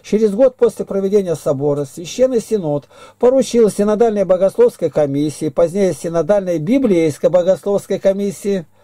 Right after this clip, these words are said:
слово «библейское»-то вот они, э, не, не включили, а щас включили. «Начать подготовку современного катехизиса Русской Православной Церкви».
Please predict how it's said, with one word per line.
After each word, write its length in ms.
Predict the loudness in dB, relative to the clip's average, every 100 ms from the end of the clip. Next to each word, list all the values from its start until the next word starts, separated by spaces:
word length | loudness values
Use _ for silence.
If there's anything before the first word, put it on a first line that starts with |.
| _ _ _ _
слово 260 | 2 2 2
«библейское»-то 680 | -2 -2 -2 -2 -4 -2 -4
вот 140 | -2
они, 320 | -6 -6 -8 -12 _ _
э, 160 | -20 -20 -20 _ _
не, 440 | -18 -12 -8 -6 -6
не 180 | -8 -10
включили, 640 | -12 -16 -14 -10 -8 -6
а 100 | -6
щас 220 | -6 -8
включили. 600 | -10 -16 -16 -12 -12 -12 -20 _ -20 _ _ _ -20 -8
«Начать 500 | -6 -2 0 0 0
подготовку 680 | -4 -2 -2 0 -2 -2
современного 680 | -4 -2 -2 -2 -6 -4 -4
катехизиса 680 | -4 -6 -8 -6 -6 -2 -2
Русской 340 | -2 -2 -2
Православной 600 | 0 2 0 0 0 0 -2
Церкви». 480 | 2 2 0 -6